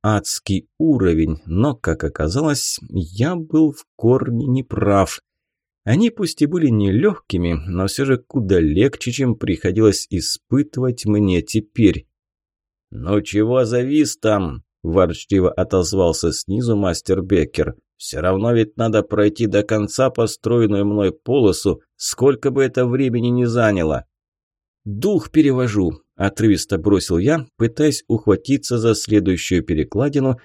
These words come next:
которая привела бы меня к площадке, на которой можно будет хоть немного отдышаться.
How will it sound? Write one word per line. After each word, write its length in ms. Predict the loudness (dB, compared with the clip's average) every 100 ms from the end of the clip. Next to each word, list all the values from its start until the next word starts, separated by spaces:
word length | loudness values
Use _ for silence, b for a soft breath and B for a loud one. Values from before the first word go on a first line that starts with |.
| b -6
которая 560 | -4 -2 -2 2 2
привела 540 | 0 -2 0 2 2 2
бы 120 | 0
меня 240 | 0 0
к 120 | -2 -4
площадке, 720 | 0 0 -2 -4 -4 -4 -2
на 120 | -2
которой 460 | -2 -4 -2 -2 0
можно 480 | 2 2 0 -2 -2
будет 280 | 0 0
хоть 260 | 2 0 0
немного 580 | -2 0 0 -2 0 -2
отдышаться. 960 | -2 -2 0 0 -2 -4 -4 -4 -4